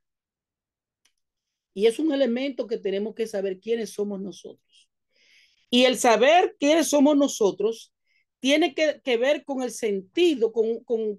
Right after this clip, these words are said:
con el sentido de justicia hacia nosotros mismos, por amor de Dios. Se, lo digo así, en ese sentido, porque yo he escuchado cuestiones de, de los mismos dominicanos, eh, en, eh, despreciando su, su identidad,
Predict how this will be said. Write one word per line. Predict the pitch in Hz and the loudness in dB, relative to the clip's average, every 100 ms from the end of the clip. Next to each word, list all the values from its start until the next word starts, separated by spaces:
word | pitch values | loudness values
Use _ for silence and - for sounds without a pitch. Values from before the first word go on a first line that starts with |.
| _ | _
con | 226 220 | -2 -2
el | 214 | -4
sentido | 233 202 285 330 | -6 -6 -6 -6
de | 339 | -6
justicia | 254 220 - 302 247 - 185 180 196 - - - - | -10 -12 0 0 0 -2 0 0 -2 -10 -20 -8 0
hacia | 262 269 233 | 2 4 2
nosotros | 214 262 277 285 247 208 | 2 4 4 4 2 2
mismos, | 233 311 202 190 180 | 4 4 4 0 2
por | 202 | 2
amor | 190 196 190 | 4 4 4
de | 180 | 2
Dios. | 156 151 _ _ _ _ _ _ _ _ _ | 0 -6 _ _ _ _ _ _ _ _ _
Se, | - 226 | 0 2
lo | 233 233 | 4 4
digo | 294 381 | 4 2
así, | 320 - 311 233 208 | 0 -4 -4 -2 0
en | 196 | 0
ese | 262 294 | -2 -8
sentido, | 311 262 294 220 | -10 -4 -4 -4
porque | 220 226 | -2 -4
yo | 294 | -4
he | |
escuchado | 311 - - 285 214 208 226 _ _ _ | -8 -6 -2 -2 -2 -4 -6 _ _ _
cuestiones | - 202 247 277 302 | -6 -6 -2 -2 0
de, | 285 240 | -2 -2
de | 226 | 0
los | 214 | 0
mismos | 196 302 320 349 | 0 -2 -2 -2
dominicanos, | 285 277 247 - _ _ 185 320 262 233 226 _ _ _ | -4 -4 -8 -16 _ _ -12 -10 -10 -12 -18 _ _ _
eh, | 233 233 214 - | 0 2 0 -4
en, | 233 240 208 | -6 -6 -6
eh, | 233 208 196 190 180 | -2 0 -2 -4 -6
despreciando | 254 - 196 - 247 349 320 254 | -10 -8 -10 -8 -2 0 0 -4
su, | 226 247 208 | -6 -10 -12
su | - | -10
identidad, | 220 220 190 190 240 285 262 | -4 -4 -4 -2 0 2 0